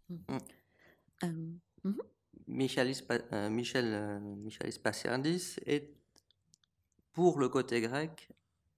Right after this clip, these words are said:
Speaker 2: un auteur de cette génération.
Speaker 1: <clears throat> Yeah. Um, but he's older than us.
Speaker 2: Oui.
Speaker 1: We, we were much younger. Uh-huh. Um, and, uh, um,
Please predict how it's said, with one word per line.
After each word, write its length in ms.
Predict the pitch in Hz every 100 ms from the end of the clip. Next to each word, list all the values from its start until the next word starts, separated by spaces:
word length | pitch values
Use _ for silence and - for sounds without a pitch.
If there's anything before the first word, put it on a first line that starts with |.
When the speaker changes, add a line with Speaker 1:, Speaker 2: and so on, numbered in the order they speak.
| _ -
Speaker 2:
un 360 | - 156 156 139
auteur 380 | 127 131 151 135
de 80 |
cette 240 | 120 139 127
génération. 560 | 127 123 120 - - - _ -
Speaker 1:
<clears throat> 340 | 285 226 214
Yeah. 140 | 165 151 - - - _ _ _ _ -
Um, 480 | 196 175 170 -
but 160 | 175 185 -
he's 260 | - 190
older 340 | 180 175 156 151
than 220 | - 147 160
us. 200 | 165 - _ -
Speaker 2:
Oui. 200 | 143 165 160 -
Speaker 1:
We, 200 | 165 165
we 20 |
were 360 | 160 151 151 -
much 340 | 156 165 -
younger. 460 | 165 147 147 143 - _ 160
Uh-huh. 260 | 156 196 - - - - - - _
Um, 840 | 170 175 170 165 160 160 156 151 143 -
and, 360 | 175 175 175 180
uh, 840 | 175 165 165 - - - _ -
um, 680 | 175 165 160 160 160 160 -